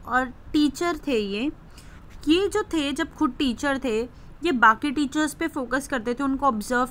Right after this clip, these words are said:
करते थे और स्टूडेंट्स को ऑब्जर्व करते थे, क्योंकि इनको ना बच्चे अट्रैक्ट करते थे, मतलब बच्चों के प्रति इनमें बहुत ज़्यादा प्रेम था।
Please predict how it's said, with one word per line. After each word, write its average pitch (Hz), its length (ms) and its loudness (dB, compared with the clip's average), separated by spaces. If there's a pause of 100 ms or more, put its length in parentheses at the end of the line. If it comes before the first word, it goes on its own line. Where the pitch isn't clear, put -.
करते 233 260 -2
थे 233 100 -2
और 294 60 0
स्टूडेंट्स 262 460 0
को - 120 2
ऑब्जर्व 233 340 2
करते 220 380 -4
थे, 269 180 -4 (760)
क्योंकि 339 380 2
इनको 320 220 2
ना 359 100 2
बच्चे 247 340 0
अट्रैक्ट 240 460 2
करते 185 300 -4
थे, 190 140 -4
मतलब 220 460 -6
बच्चों 269 380 -2
के 311 120 -4
प्रति 262 300 -2
इनमें 262 240 2
बहुत 240 180 0
ज़्यादा 240 240 -2
प्रेम 233 340 -2
था। 269 300 -2